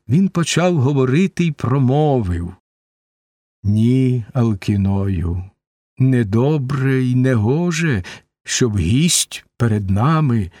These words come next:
впрост на землі тут сідав, біля вогнища в попіл гарячий. Тож зволікають вони,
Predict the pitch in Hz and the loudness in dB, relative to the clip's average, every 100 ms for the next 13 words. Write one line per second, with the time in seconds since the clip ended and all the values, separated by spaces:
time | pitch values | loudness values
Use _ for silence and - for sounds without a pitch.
0 | - _ _ - 117 - 127 147 156 - | -20 _ _ -2 -2 0 0 0 0 -2
1 | 143 139 131 123 110 160 - 165 - 156 | 0 0 2 2 0 -2 -4 -4 -2 0
2 | 127 147 147 143 - - 147 131 123 135 | 0 0 0 -4 -14 -2 0 2 2 0
3 | 180 151 131 107 - 107 95 - 139 175 | 0 0 -2 -2 -2 -2 -6 -2 -2 -2
4 | - 160 82 92 76 87 - - - _ | -2 -2 -2 -2 -4 -6 -6 -8 -8 _
5 | _ _ _ _ _ _ _ - 120 107 | _ _ _ _ _ _ _ -4 -2 0
6 | 92 117 120 120 - 120 127 123 117 - | 0 2 2 0 -2 0 2 2 0 -2
7 | 117 113 117 120 120 | 0 2 2 0 -2